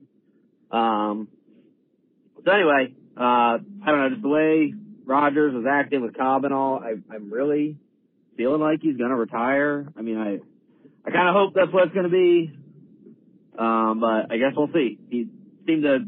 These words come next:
say that his decision would come by March when he brought up how free agency's in March. So, um, beyond that, Quay's gotta be smarter. The last time he got ejected, he bumped the guy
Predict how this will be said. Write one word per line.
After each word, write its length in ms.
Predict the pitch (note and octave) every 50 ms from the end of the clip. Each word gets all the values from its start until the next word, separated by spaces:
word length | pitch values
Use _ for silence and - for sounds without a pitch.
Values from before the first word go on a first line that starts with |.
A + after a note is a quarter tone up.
| G#2 - -
say 320 | D#3 C#3+ C#3 C3 C3 C3
that 140 | B2+ B2 C3+ C3
his 80 | A2 A2
decision 260 | A2+ - C#3+ B2 B2
would 120 | A#2 G#2+
come 140 | A#2 C3 B2
by 140 | A2+ A2 A2
March 320 | A2 A2+ A2+ A2+ A2+ G#2 G#2
when 100 | A2 G#2+
he 60 | G#2 G#2
brought 220 | F#2+ G#2 G#2 G2+
up 80 | F#2+ G2
how 180 | G#2 G#2 G2 F#2+
free 200 | G2 G#2 G2+ F#2+
agency's 320 | F#2 F#2 F#2+ G#2+ G2 F2+
in 100 | F#2+ F#2
March. 260 | F2+ F2+ F2 F2+ F2 - - _
So, 220 | - D#2+ D#2 D#2+ - _ _ _ _ _ _ _ _ _ _ -
um, 380 | F2+ F#2 F2+ F2 F2 F#2 - - _ _ _ _ _ _ _ _ _ _ _ _ -
beyond 280 | C3 D#3 F3 F#3+ F#3
that, 200 | F3+ F3+ F3 D#3+
Quay's 280 | C3+ E3 F#3 G3 F#3+ D#3+
gotta 200 | E3+ F3 D#3+ D#3
be 160 | C#3+ C#3 B2+ A2+
smarter. 300 | B2+ B2 A#2+ G#2 G2 F#2+
The 80 | F2+ A2
last 280 | C3+ D3+ D#3 D3+ D#3
time 500 | - D#3+ D3 C#3+ C#3+ C#3 C3+ C3 A#2+ - - _ _ _ _ _ _ _ _ -
he 120 | C#3 C#3+
got 160 | C#3 D3 C3+
ejected, 560 | B2+ A#2 A2+ B2+ C3+ C3 B2 - - B2+ A#2+ A2
he 100 | B2+ C3
bumped 300 | A2+ B2 B2+ C3 G#2 -
the 60 | A2
guy 440 | G#2+ A#2 A2+ A2+ A2 G#2+ G#2+ G2+ G2+